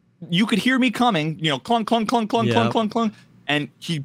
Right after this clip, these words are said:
Speaker 1: peeks down the thing, hits me with a couple of bullets. I go prone behind the box, and he just point fires, like,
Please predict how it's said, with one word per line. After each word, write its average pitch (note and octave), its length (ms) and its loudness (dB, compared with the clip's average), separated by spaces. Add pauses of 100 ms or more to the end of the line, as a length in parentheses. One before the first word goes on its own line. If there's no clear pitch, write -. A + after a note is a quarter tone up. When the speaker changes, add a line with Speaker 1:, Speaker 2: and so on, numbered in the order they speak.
(180)
Speaker 1:
peeks G#3 240 -4
down G#3+ 220 2
the G#3+ 40 2
thing, G#3 240 0
hits F#3+ 220 0
me A3 60 2
with G#3+ 100 -2
a G#3 40 2
couple A#3 280 0
of F#3+ 80 0
bullets. E3+ 400 2
I D#3+ 80 0
go F#3+ 120 2
prone G3+ 240 -2
behind F3 220 0
the D#3 60 0
box, E3+ 380 -2
and D3 120 -6
he A3 100 -4
just - 340 -6
point G3 260 -4
fires, B3+ 440 -2
like, - 160 -2